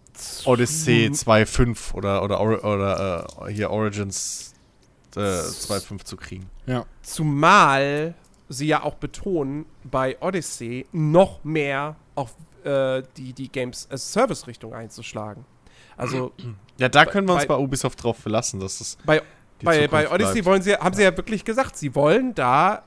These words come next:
Speaker 2: regelmäßig Content-Updates, äh, veröffentlichen und neue Sachen, äh, einbauen.
Speaker 1: Mhm.
Speaker 2: Was sie ja bei Origins schon so ein bisschen gemacht haben und ich glaube, das werden sie bei Odyssey jetzt noch intensivieren. Ähm, und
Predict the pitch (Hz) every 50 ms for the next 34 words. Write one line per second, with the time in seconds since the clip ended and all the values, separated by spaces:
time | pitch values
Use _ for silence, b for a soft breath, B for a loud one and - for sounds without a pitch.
0 | _ - - 165 127 131 135 131 139 165 240 240 247 247 214 165 143 151 160 160
1 | - - 208 202 208 196 - - - - - - 196 220 240 - 185 160 - -
2 | 139 143 - - - 131 120 117 117 - - - - - - 135 127 120 123 -
3 | 151 - 135 123 131 123 - 131 127 117 - 127 123 - - 139 - 143 147 151
4 | 160 185 208 - - 135 131 - - - 117 113 - 117 120 120 113 110 120 123
5 | 127 123 123 - B B B B B B B B B - 160 147 160 139 151 160
6 | - 180 185 190 165 175 156 - - - - 139 127 123 113 - - 190 180 -
7 | - 254 247 214 233 220 214 214 - - - 220 214 208 185 151 - - 156 170
8 | 185 175 156 - 165 156 151 143 143 143 139 143 156 165 156 - 170 160 151 165
9 | 156 - 165 160 - - 165 147 147 147 139 147 139 151 190 180 170 196 214 B
10 | B B B B B B B B B B B - 143 139 135 135 135 131 131 127
11 | B B B B B _ - 175 180 - -